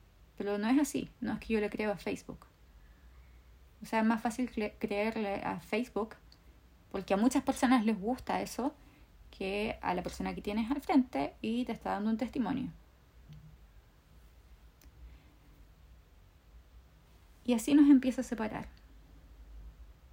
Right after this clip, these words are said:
Y así come-, comienza la etapa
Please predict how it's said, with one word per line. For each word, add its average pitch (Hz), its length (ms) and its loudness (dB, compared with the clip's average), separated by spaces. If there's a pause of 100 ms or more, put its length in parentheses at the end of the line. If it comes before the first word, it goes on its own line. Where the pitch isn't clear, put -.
(1040)
Y 220 140 -4
así 254 520 0 (400)
come-, 233 420 2
comienza 240 800 6 (1500)
la 220 100 0
etapa 208 520 2